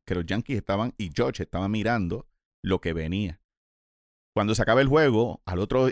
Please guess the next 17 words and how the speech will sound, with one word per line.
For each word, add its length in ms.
o 140
al 80
otro 260
día, 160
al 80
día 140
siguiente, 480
el 120
pitcher 380
de 120
lo-, 400
de 140
Toronto 420
admitió 640
que 160
él 80
estaba 540